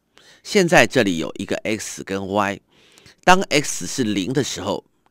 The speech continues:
y 是几呢？y 是负的五分之六。当 y 是零的时候呢，x 是负二。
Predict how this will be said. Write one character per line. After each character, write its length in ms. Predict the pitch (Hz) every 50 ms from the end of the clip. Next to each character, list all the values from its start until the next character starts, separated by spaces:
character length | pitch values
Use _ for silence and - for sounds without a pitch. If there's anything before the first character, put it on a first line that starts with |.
| _ _
y 240 | - - 123 131 143
是 140 | 139 - 123
几 220 | - - - -
呢？ 280 | - - 85 104 110 135 143 _ _ _ _ _ _ _ _ _ _ _ _ _ _ _ _ _ _ _ _ _
y 320 | - - 117 120 120 120 120
是 640 | - - - 113 107 101 95 92 87 82 78 - - _ _ _ _ _ _ _
负 340 | - - - - 208 160 123
的 140 | 107 - -
五 100 | - 71
分 200 | 73 - 98 98
之 140 | 92 - 95
六。 200 | 85 101 90 - _ _ _ _ _ _ _ _ _ _ _ _ _ _ _ _ _ _ _ _ _ _ _ _ _ _ _ _ _ _ _ _ _ _ _ _ _ _ _ _ _ _ _ _ _ _ _ _ _ _ _ _ _ _ _ _ _ _ _ _ _ _ _ _ _
当 260 | - 190 202 202 190
y 180 | 185 196 208 220
是 200 | 202 - - 165
零 200 | 120 110 95 113
的 80 | 127 120
时 160 | - - 101
候 200 | 110 117 107 95
呢， 240 | 92 87 87 - - _ _ _ _ _ _ _ _ _ _ _ _ _ -
x 360 | - 127 117 - - - 92
是 340 | - - - 104 92 80 -
负 240 | - - - - 127 -
二。 160 | - 113 -